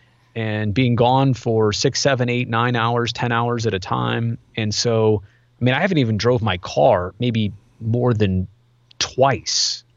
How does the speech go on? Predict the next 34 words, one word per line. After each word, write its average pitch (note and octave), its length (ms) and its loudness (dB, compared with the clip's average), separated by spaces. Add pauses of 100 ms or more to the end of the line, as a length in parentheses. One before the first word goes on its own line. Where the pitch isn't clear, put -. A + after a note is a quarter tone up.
in A2 100 0
the G#2 80 2
last G#2+ 380 0
almost G2+ 380 0
twenty A#2 320 0
days. F#2 640 -2
So F#2 500 2 (500)
it's C#3 160 0
just, F3+ 260 2 (140)
it's C#3+ 160 2
odd. C3 280 2
And A#2+ 140 -2
I, B2+ 40 -2
and C#3+ 140 -4
I C#3+ 100 0
did G3+ 220 -2
feel G3+ 220 2
this D#3+ 240 2
right C#3 160 2
after C3+ 300 -2
our A#2 80 0
son C3 240 -4
was G#2+ 120 -4
born A#2+ 400 0
when G#2+ 120 -2
I G#2 140 0
took A2 220 -4
paternity E3 460 0
leave. F#2 300 -2
I A2+ 80 4
was G#2+ 120 0
off A2 220 2
for A2+ 200 0
a G2 60 0